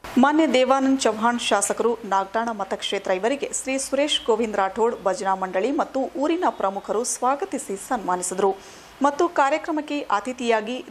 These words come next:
ದೇವಾನಂದ್ ಚೌಹಾಣ್ ನಾಗಠಾಣ್ ಮತಕ್ಷೇತ್ರದ ಜೆ ಡಿ ಎಸ್ ಶಾಸಕರು ಮಾತನಾಡಿ, "ನಮ್ಮ ಬಂಜಾರ ಸಮಾಜದ ಎಲ್ಲ ಜನರಿಗೆ ದೇವರಲ್ಲಿ ಒಳ್ಳೆ ಭಕ್ತಿ, ಶ್ರದ್ಧೆ,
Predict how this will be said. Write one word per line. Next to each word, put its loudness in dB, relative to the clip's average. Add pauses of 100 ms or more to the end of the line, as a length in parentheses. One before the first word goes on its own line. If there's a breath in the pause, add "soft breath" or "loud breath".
ದೇವಾನಂದ್ 0
ಚೌಹಾಣ್ -2
ನಾಗಠಾಣ್ 0 (360 loud breath)
ಮತಕ್ಷೇತ್ರದ 0 (120)
ಜೆ -2
ಡಿ -2
ಎಸ್ -2
ಶಾಸಕರು -2
ಮಾತನಾಡಿ, 0 (460 loud breath)
"ನಮ್ಮ 2
ಬಂಜಾರ 0
ಸಮಾಜದ 0 (180)
ಎಲ್ಲ -2
ಜನರಿಗೆ -4
ದೇವರಲ್ಲಿ 2 (340 loud breath)
ಒಳ್ಳೆ 4
ಭಕ್ತಿ, -4 (100)
ಶ್ರದ್ಧೆ, 0